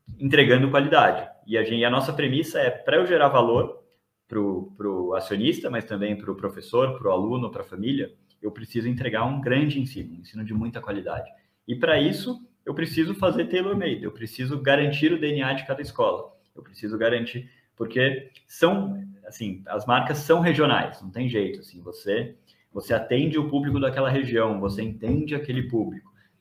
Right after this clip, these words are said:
Então, as nossas escolas têm muitas particularidades, cada uma delas. É,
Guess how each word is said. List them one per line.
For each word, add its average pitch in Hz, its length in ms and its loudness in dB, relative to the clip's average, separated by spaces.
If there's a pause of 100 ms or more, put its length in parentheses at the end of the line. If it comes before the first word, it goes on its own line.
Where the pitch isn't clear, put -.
(180)
Então, 90 640 -6
as 90 120 -4
nossas 101 260 -4
escolas 120 540 2 (180)
têm 160 140 0
muitas 156 280 -6
particularidades, 170 880 0 (260)
cada 95 240 -4
uma 90 140 0
delas. 80 400 -6 (500)
É, 80 400 -10